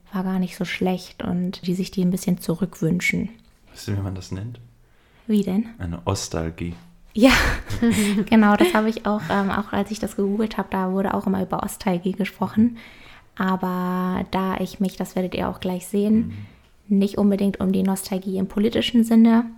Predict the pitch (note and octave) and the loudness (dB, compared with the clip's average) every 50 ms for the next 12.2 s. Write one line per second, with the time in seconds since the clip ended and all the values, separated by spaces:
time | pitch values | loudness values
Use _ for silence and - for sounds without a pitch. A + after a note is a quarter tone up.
0 | - - - A3+ A3 A3+ - A#3 A3 G#3+ G#3+ - A3 G#3+ G#3+ G#3+ G3 F#3+ G#3 F#3 | -18 -8 -6 -6 -4 -2 0 0 0 0 -2 -2 -2 -2 0 0 0 -2 -2 -2
1 | F#3 - - - F#3 F3+ F3+ F#3+ F#3 F3 - _ - - - G#3 F#3 F3+ F3 - | -4 -4 -4 -4 -4 -2 -2 -4 -6 -6 -10 _ -20 -8 -4 -2 -2 -2 -4 -6
2 | - G#3+ - - - - - C#4+ - - - D#4+ E4 F#4 F#4+ - - - G3+ G3+ | -8 -8 -10 -12 -16 -16 -14 -14 -12 -6 -4 -4 -4 -4 -6 -6 -4 -2 0 0
3 | G3+ G3+ - A3+ A3+ A3+ - G3+ - G3 G3+ G#3 - G3 G3+ F#3+ - - G3+ G3+ | 0 2 2 0 2 0 -2 -4 -2 -2 -2 -2 -2 -2 -4 -4 -4 -4 -4 -4
4 | - - - - F3+ F3+ F3 - - F#3 - - - - E3+ E3+ - G3 C4+ G4 | -4 -6 -8 -6 -6 -6 -6 -8 -8 -10 -12 -10 -8 -6 -6 -2 0 0 -2 -2
5 | G#4+ - - _ - F#3+ F#3 F#3 F#3 - F#3 F3+ F3+ F3+ F3 - - F#3 F3+ F#3 | -4 -12 -10 _ -4 -2 -2 -4 -4 -4 -6 -6 -6 -6 -6 -6 -4 -4 -4 -4
6 | F3 - - - F#3 F3 - - F3+ - - E3 D#3 G3+ A3+ C4 - - - - | -6 -8 -8 -6 -6 -6 -4 -6 -6 -4 -2 -2 -2 -2 -2 -2 -2 -2 -2 -2
7 | - - - A#3+ G3+ - A3+ F3+ A3 G#3 G#3+ A#3 A3 G#3 - - - - G4+ G#4 | 0 2 2 2 2 2 2 4 4 2 2 0 -2 -4 -4 -2 -2 0 -2 -2
8 | - - - - - - - - - - - - - _ - A3 A3 G#3+ G#3+ G#3+ | -4 -6 -10 -10 -12 -14 -18 -18 -18 -20 -20 -20 -20 _ -2 0 2 4 4 6
9 | G#3+ G#3+ G#3+ G#3+ G#3+ - - - - _ _ _ _ - - A3 A3+ A3+ A3+ A3 | 6 6 6 6 4 0 -6 -16 -16 _ _ _ _ 0 2 2 2 2 0 -2
10 | - - G#3+ G#3 G3+ G#3 G#3+ G#3+ G#3 - - - - - - - - - G3 F#3+ | 0 2 2 4 6 6 6 4 4 -2 -10 -16 -20 -20 -18 -6 -2 0 0 0
11 | - - - G3 G3 G3 G3+ G3+ G3 F#3 F#3 F#3 F#3 G3 - - - C4 C#4+ E4 | 0 -2 -2 0 2 2 4 4 4 4 4 2 2 0 -4 -4 -2 0 0 0
12 | F#4 F#4 - | -2 -4 -6